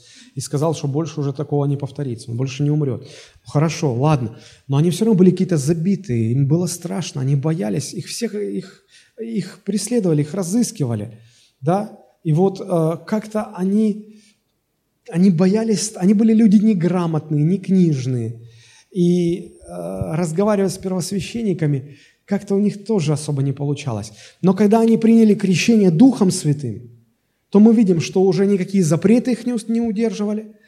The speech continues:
Они и так говорили, что первосвященникам нечего было возразить. Э, тюрьмы их не могли удержать, потому что, когда Петра посадили в тюрьму, ангел там всё открыл.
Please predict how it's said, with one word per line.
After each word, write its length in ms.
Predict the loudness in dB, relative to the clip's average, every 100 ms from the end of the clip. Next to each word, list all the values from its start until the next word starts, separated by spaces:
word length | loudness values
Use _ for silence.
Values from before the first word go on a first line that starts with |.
| _
Они 200 | 2 4
и 40 | 4
так 280 | 2 0
говорили, 360 | 0 2 0 -2
что 160 | -4 -4
первосвященникам 800 | -2 -2 -4 -4 -4 -4 -4
нечего 280 | -2 -2 -4
было 200 | -4 -4
возразить. 580 | -4 -6 -6 -4 -6 -8 -20 _ _ -20 -20 -20 -6
Э, 540 | 0 2 4 4 2 0 4
тюрьмы 380 | 6 8 6
их 140 | 2 2
не 60 |
могли 260 | 2 4 4
удержать, 460 | 4 2 2 -2 -2
потому 280 | -4 -4
что, 180 | -6 -6
когда 180 | -4 -2
Петра 260 | -2 -4 -4
посадили 400 | -4 -4 -2 -2
в 60 |
тюрьму, 320 | -4 -4 -4 -4
ангел 260 | -4 -4
там 160 | -6 -6
всё 180 | -6 -8
открыл. 400 | -8 -8 -8